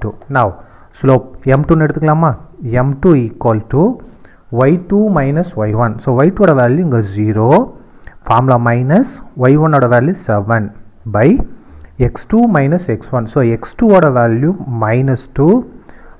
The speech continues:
Formula minus எக்ஸ் ஒன்னோட value இங்க என்ன இருக்கு?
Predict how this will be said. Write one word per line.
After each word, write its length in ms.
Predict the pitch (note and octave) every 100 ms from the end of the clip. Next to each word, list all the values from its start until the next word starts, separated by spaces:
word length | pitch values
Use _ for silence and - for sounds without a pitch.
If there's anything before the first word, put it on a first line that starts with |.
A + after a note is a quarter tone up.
| -
Formula 360 | A#2+ C3+ C#3 B2+
minus 400 | B2 C3 D#3+ C4 - - - - - A#2+
எக்ஸ் 180 | C3 - A#3+
ஒன்னோட 180 | G3+ F3
value 140 | D#3+ E3+
இங்க 100 | C3
என்ன 100 | C#3+ C#3
இருக்கு? 180 | A#2+